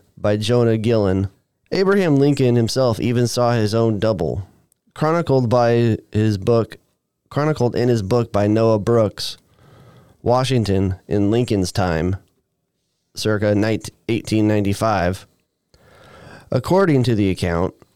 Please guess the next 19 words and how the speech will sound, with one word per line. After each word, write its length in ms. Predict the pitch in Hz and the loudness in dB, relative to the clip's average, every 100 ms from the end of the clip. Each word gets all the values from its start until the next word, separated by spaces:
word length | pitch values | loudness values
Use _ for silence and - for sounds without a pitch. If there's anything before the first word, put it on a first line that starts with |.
| _ _ | _ _
soon 280 | - 147 160 | -6 0 2
after 260 | 151 147 131 | 2 0 0
Lincoln 480 | 123 131 127 127 120 | 2 0 0 2 2
was 120 | 110 | 2
elected 520 | 107 113 117 113 107 | 2 0 0 0 0
in 240 | 104 101 - | 2 0 -2
eighteen 480 | 101 - 110 104 | -4 -2 -2 0
sixty, 560 | 90 - 120 - 80 90 - _ - - - - - | -2 -6 -8 -6 -4 -4 -6 _ -20 -20 -20 -20 -20
he 160 | - 135 | -6 0
arrived 360 | 151 185 202 156 | 2 2 0 2
home 320 | 143 135 117 | 4 4 4
one 200 | 107 104 | 2 0
day 360 | 107 107 120 117 | 0 2 2 0
and 240 | - 113 127 | 0 0 2
looked 240 | 143 - | 0 0
into 220 | 131 120 | -2 0
the 80 | 110 | 0
bureau 420 | 104 127 127 113 | 0 2 4 4
mirror, 480 | 110 107 92 92 113 | 2 2 0 0 -2